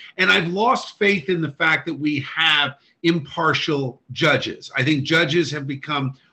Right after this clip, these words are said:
overly politicized, even, and I think more so in states where they're appointed, like New Jersey, as opposed to elected,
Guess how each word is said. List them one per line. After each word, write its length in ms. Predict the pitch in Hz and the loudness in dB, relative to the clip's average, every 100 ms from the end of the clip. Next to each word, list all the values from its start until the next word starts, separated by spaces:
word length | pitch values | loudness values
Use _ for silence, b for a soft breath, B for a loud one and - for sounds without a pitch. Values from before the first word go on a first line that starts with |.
| _ | _
overly 540 | 165 196 208 185 165 | 2 4 4 6 4
politicized, 840 | - 156 151 143 160 143 143 139 - 196 | 2 0 0 0 0 2 2 2 -4 2
even, 300 | 233 - - B B - | 4 4 -2 B B 2
and 140 | 175 | 4
I 120 | 175 | 4
think 280 | 139 220 214 | 4 0 2
more 320 | 160 214 262 | 4 6 4
so 640 | - - 143 127 123 110 b b 165 | 2 0 2 2 0 -4 b b -2
in 140 | 143 | 0
states 460 | 135 196 180 165 165 | 0 2 2 2 -2
where 100 | 143 | 2
they're 180 | 147 | 2
appointed, 560 | 127 - 190 202 139 131 | 0 -2 0 0 0 -2
like 240 | 135 123 | -2 -2
New 100 | 139 | -4
Jersey, 600 | 101 160 208 143 127 110 b b - | 0 2 4 2 -2 -4 b b -2
as 200 | 143 131 | 0 0
opposed 360 | 143 170 147 143 | -2 0 0 0
to 120 | 127 | -2
elected, 680 | 123 170 180 - 131 113 | 0 0 0 -2 0 0